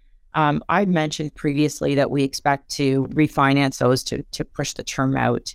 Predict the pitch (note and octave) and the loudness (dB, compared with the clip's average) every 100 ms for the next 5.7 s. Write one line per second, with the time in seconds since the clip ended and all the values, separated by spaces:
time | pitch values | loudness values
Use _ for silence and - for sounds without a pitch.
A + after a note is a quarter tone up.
0 | - C#3 C3 B2+ B2 A#2+ - _ - - | -4 -2 0 2 2 2 -2 _ -20 -20
1 | _ - - D3+ C#3 C#3 - D#3 D3+ E3 | _ -6 0 2 2 0 -2 -2 2 2
2 | D#3 E3+ E3+ D#3 D3+ D3+ - C#3 C#3 C3+ | 2 2 4 2 0 -6 -6 -2 0 0
3 | C#3 - - C#3 C#3 - C#3 - C#3+ - | -4 -10 -10 -2 0 0 -4 -2 -4 -2
4 | C#3 - B2+ A#2+ C#3 G3 - - _ - | -4 0 2 2 2 0 -6 -20 _ -8
5 | D3+ D3+ C#3+ - E3 D3 | 0 2 2 2 2 2